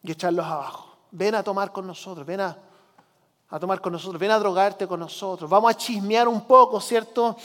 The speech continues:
Ven a participar con esto, ¿cierto? No, eso es que... Eso nunca se va a lograr, Dios no lo va a,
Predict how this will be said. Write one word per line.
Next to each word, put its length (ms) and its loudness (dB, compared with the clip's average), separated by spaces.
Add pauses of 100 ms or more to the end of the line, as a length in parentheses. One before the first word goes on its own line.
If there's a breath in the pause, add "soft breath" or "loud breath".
(140 loud breath)
Ven 200 6
a 40 6
participar 640 4
con 140 4
esto, 340 4
¿cierto? 360 -4
No, 220 4
eso 200 2
es 40 -12
que... 200 0 (400 loud breath)
Eso 240 4
nunca 300 2
se 160 2
va 80 8
a 20 6
lograr, 380 6
Dios 140 -2
no 80 0
lo 60 4
va 60 4
a, 60 -8